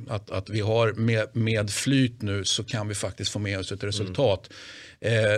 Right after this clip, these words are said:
Speaker 1: matchen stängdes ju ganska tidigt, så, så, så, och det är jag besviken på, att man inte kunde hålla emot. Om det var taktiskt naivt av, av, av Jon Dahl Tomasson eller han, så att säga, hans spelare, det,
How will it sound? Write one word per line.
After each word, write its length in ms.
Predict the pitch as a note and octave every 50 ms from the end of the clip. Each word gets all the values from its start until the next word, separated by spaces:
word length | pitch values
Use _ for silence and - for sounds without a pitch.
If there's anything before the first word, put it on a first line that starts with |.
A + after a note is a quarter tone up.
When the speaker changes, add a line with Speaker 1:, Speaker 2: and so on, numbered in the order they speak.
| G#2 G#2 G#2 G#2
Speaker 1:
matchen 300 | A#2 A2+ G#2 G2+ - G#2+
stängdes 440 | - - C3 A2+ G2 G2 G#2+ G#2 -
ju 40 | G#2
ganska 300 | A2 A2 G2+ - - F#2+
tidigt, 580 | - - B2+ G2+ F#2+ F#2+ A2+ C3 G2 - -
så, 140 | - - A2 G#2 F#2+ G#2+ G#2+ G2+ G#2+ G#2+
så, 260 | G#2 - B2+ A2+ G#2+
så, 120 | G#2+ - A#2 A#2 - -
och 80 | B2+ A#2+
det 80 | B2
är 60 | C3+
jag 140 | B2+ A2+ G2+
besviken 520 | G2 G2+ - - G#2 G2 F#2 - - G2 F#2+
på, 160 | - F#2+ F#2
att 80 | -
man 140 | - G#2 G2+
inte 160 | G2+ G2 -
kunde 220 | - - F#2+ F#2+ F#2+
hålla 200 | F#2 G2 G2+ G2+
emot. 360 | G#2+ A#2 B2+ B2 A#2 A#2 -
Om 80 | - G#2
det 100 | A2 A#2+
var 240 | A#2+ A#2+ A2+ G#2+ A2+ - - - - - - - - - - - - - -
taktiskt 520 | - - A2 G#2 - - - B2 G#2+ -
naivt 600 | B2+ A#2+ A2 A2 G#2+ A#2 B2+ B2+ A#2 - - -
av, 300 | B2+ A#2+ A2+ A2 G#2+ G#2+
av, 340 | A2 A2 A2 G#2+ G#2 G2+ G#2
av 300 | - G#2+ A2 A2 A2 G#2+
Jon 180 | A2 A2 G#2+ G#2+
Dahl 160 | A2 G2+ G2+
Tomasson 800 | - B2 A2+ G#2+ G#2+ G#2 G2+ G2 - - A#2 A#2 A#2 A#2 A2+
eller 320 | A2 A2+ A2 A2 G#2+ G#2+ G#2+ G#2
han, 400 | A2 A2 G2 G#2+ G#2 G#2+ A2+ A2
så 80 | -
att 40 | G#2+
säga, 140 | G#2 G#2+ G#2
hans 140 | A2+ G#2+ -
spelare, 600 | - - A2+ A2+ G#2+ G#2 G2+ G#2+ A2+ A2+ A2+ G#2+
det, 100 | A2